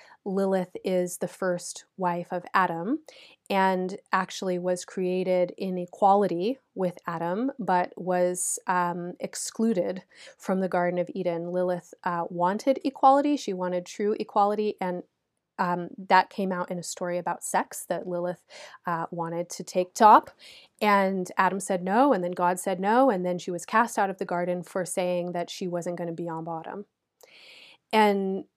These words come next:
this, I think, is not really, like, just a biblical story. This is a story of casting something out, of separating something,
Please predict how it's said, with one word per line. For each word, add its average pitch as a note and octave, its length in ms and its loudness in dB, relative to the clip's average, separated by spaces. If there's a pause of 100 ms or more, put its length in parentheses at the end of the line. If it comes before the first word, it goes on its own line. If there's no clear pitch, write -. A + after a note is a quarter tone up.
this, A3 520 4
I G#3 140 4
think, G3 340 -2 (140)
is F#3 760 -2
not F#3+ 520 2 (400)
really, F3+ 560 -4
like, E3+ 300 -6
just - 280 -10
a E3+ 120 -6 (360)
biblical - 760 -4
story. E3+ 580 -2
This F#3 320 -6
is F#3+ 220 -2
a F3 260 -2
story F#3+ 560 -2
of F#3 300 -2
casting F#3 560 -8
something F3+ 520 -6
out, - 340 -4 (420)
of F3+ 100 -2
separating F3+ 640 -2
something, F#3 640 -8